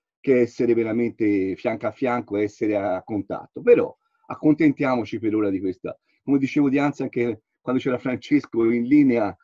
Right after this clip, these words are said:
e la Marta, la cosa bella è che puoi fare una con-, un-, una lezione, una conferenza e ci sono anche gente che partecipa da Los Angeles teoricamente, quindi <laughs> questo può essere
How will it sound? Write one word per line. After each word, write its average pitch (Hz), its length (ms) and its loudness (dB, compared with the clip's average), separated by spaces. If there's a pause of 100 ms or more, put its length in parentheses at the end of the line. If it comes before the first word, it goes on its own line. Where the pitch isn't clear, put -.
(200)
e 107 100 -6
la 131 120 0
Marta, 139 640 -2 (1400)
la 135 120 2
cosa 156 240 2
bella 151 460 2
è 113 80 2
che 120 400 0
puoi 127 220 0
fare 139 360 -2
una 127 160 0
con-, 131 360 -2
un-, 127 260 0 (100)
una 127 140 2
lezione, 143 560 2
una 120 100 -2
conferenza 127 760 -2
e 98 120 -4
ci 113 120 -6
sono 120 200 -4
anche 110 260 -4
gente 113 300 -4
che 90 60 -8
partecipa 104 400 -6
da 104 80 -2
Los 104 160 -2
Angeles 87 500 -6
teoricamente, 90 640 -8
quindi 104 360 -4 (140)
<laughs> - 120 -20
questo - 460 -4
può 113 120 -6
essere 101 440 -6